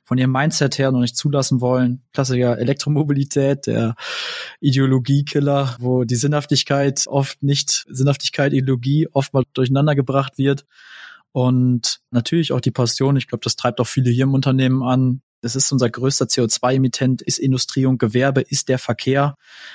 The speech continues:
Das sind eigentlich die beiden Themen. Kriegen wir Industrie und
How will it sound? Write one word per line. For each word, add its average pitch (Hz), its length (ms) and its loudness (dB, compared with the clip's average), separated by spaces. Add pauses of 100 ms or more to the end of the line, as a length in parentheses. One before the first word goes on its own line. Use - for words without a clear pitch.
Das 107 160 -2
sind 135 180 2
eigentlich 131 280 0
die 127 100 0
beiden 127 380 2
Themen. 127 280 0
Kriegen 127 220 0
wir 120 80 2
Industrie 123 360 0
und 123 280 0